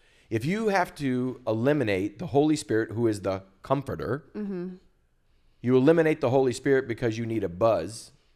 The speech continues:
Speaker 1: or you need to relax. I need a glass of wine to relax.
Speaker 2: Mm-hmm.
Speaker 1: So the Holy Spirit can't get you to relax. You need a substance to do that for you.
Speaker 2: Right.
Speaker 1: That's an issue.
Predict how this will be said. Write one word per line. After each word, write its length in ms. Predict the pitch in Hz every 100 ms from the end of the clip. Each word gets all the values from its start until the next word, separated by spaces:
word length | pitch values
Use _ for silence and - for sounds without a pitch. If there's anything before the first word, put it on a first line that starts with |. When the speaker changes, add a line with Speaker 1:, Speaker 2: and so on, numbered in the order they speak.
| _
Speaker 1:
or 140 | 110 104
you 140 | 110
need 180 | 113 110
to 120 | -
relax. 680 | 95 92 90 107 104 90 -
I 80 | 107
need 160 | 110 104
a 60 |
glass 340 | 90 104 107 104
of 80 | 95
wine 300 | 98 98 95
to 120 | 95
relax. 840 | 87 82 92 113 87 92 - - -
Speaker 2:
Mm-hmm. 380 | 220 202 185 196 - - -
Speaker 1:
So 460 | - 127 120 117 117
the 120 | 120
Holy 200 | 131 127
Spirit 340 | 117 123 127 123
can't 180 | 131
get 160 | 123 131
you 60 | 135
to 80 | 131
relax. 480 | 131 131 - -
You 100 | 120
need 320 | 113 113 110 107
a 160 | 107 92
substance 520 | - 120 120 165 160
to 120 | -
do 120 | 127 139
that 180 | 143
for 140 | - 151
you. 100 | 165 - _ _ -
Speaker 2:
Right. 280 | 196 180 - - _ _ _ _ _ _ _ _ _ _ _ _ _ -
Speaker 1:
That's 200 | 123 120
an 80 | 127
issue. 260 | 208 -